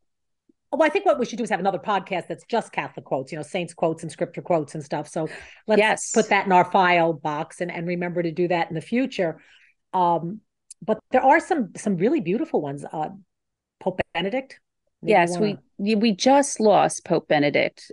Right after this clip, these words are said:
Speaker 2: Um, you know, may he rest in peace. And I, I firmly believe that he will be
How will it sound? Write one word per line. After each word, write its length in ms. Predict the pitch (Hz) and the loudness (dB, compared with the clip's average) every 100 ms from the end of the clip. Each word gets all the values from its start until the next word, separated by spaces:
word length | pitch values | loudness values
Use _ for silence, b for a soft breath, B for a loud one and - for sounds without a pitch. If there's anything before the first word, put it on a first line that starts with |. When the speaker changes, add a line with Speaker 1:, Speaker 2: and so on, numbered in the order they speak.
| - | -2
Speaker 2:
Um, 380 | 156 143 131 - _ | 0 0 -2 -6 _
you 120 | 185 | -2
know, 200 | 160 - - | 0 0 -6
may 220 | 190 175 170 | -2 0 2
he 320 | 180 151 - - - _ - - | 0 -2 -4 -14 -20 _ -20 -10
rest 300 | 208 185 - | -2 -2 -2
in 80 | 185 | -6
peace. 400 | - 175 165 - | -2 0 0 -2
And 220 | 151 147 - | -2 -2 0
I, 220 | 156 - - | 0 -2 0
I 160 | 180 | -2
firmly 380 | 175 - 277 240 | 0 2 2 2
believe 300 | 185 170 170 | 0 -2 0
that 200 | 151 - | 0 0
he 160 | - 185 | -2 -8
will 280 | 160 170 - _ _ _ - | -2 -4 -4 _ _ _ -6
be 200 | 160 | -6